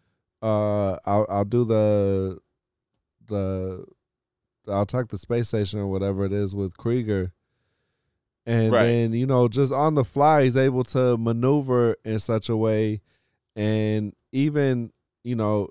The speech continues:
Speaker 1: he's so mentally
Speaker 2: Dude.
Speaker 1: agile to, uh, manipulate just to get close enough to get the blaster to do that.
Speaker 2: Right.
Speaker 1: Yo, like, this is just to get your attention.
Speaker 2: He, it, he's
Speaker 1: I,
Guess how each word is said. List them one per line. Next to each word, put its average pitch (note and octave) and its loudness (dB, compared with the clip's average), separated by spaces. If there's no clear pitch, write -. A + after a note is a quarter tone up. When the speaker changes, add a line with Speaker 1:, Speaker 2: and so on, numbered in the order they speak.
Speaker 1:
he's A#2 -6
so B2 0
mentally B2 0
Speaker 2:
Dude. G2+ 0
Speaker 1:
agile A2+ 2
to, G#2 0
uh, G#2 0
manipulate A2+ 2
just A2+ -6
to A#2+ -6
get G#2+ -2
close A#2+ -2
enough A#2 -4
to A#2 -10
get G#2+ -8
the G2+ -2
blaster A2 0
to A#2 -4
do A#2 0
that. A2 4
Speaker 2:
Right. A2 2
Speaker 1:
Yo, A#2+ 6
like, G#2 2
this A2+ -2
is A2 -8
just G#2+ -6
to G#2+ -2
get G#2+ 0
your G#2+ 2
attention. G#2+ -4
Speaker 2:
He, F#2+ -18
it, A#2+ 0
he's A2+ -10
Speaker 1:
I, D3 4